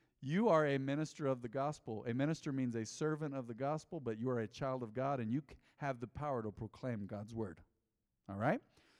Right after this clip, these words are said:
So among the prophets and teachers of the church at Antioch of Syria were Barnabas, son of encouragement, that's what his name meant, Simeon, called the black man, all right? He was, he must have been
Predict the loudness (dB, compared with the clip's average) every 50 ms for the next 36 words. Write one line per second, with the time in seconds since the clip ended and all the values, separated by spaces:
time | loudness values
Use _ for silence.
0 | _ _ 0 4 6 6 8 8 6 6 6 6 8 8 10 8 8 6 2 0
1 | 0 0 2 0 0 0 -2 -4 -2 0 0 0 0 -2 0 0 2 2 0 -2
2 | -2 -2 0 0 0 2 2 2 2 2 2 0 -4 -4 0 2 4 4 4 4
3 | 4 4 2 2 2 2 2 2 2 4 4 4 2 2 0 -8 -20 _ -20 -20
4 | _ _ -8 -4 0 2 2 4 4 4 4 6 8 8 8 8 6 4 2 2
5 | 2 0 -2 -2 0 0 0 0 0 0 0 2 2 2 0 -2 -2 -6 -10 -18
6 | -20 _ -18 -2 4 4 6 6 6 6 6 4 2 0 0 2 4 4 4 4
7 | 2 -2 -8 -10 -14 _ _ -6 -2 -2 -2 0 2 2 2 2 0 -2 -4 -2
8 | -2 -2 -2 -4 -6 _ _ _ _ -4 -2 2 2 2 2 0 -2 -8 -14 -4
9 | 2 4 6 8 8 6 6 2 -2 0 0 -2 -2 -2 -4 -4 -2 0 0 0
10 | 0 -2